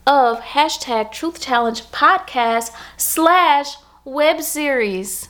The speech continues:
okay? I am so glad to be here right now. Let me tell you something.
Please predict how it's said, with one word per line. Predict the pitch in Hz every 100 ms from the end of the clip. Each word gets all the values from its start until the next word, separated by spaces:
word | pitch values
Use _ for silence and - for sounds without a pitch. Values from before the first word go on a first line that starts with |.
| _
okay? | 269 269 277 247 269 302 - - - - - - - _ _ _
I | 240 320
am | 330 302
so | - 233 220
glad | 202 190 175 160 160 160 247 247
to | - 247 214
be | 196 208 226
here | 226 190 175 165 160 160 202 -
right | - 190 202 208 196
now. | 190 175 165 165 - - -
Let | 240 320
me | 311
tell | - 185
you | 170 160
something. | - 156 -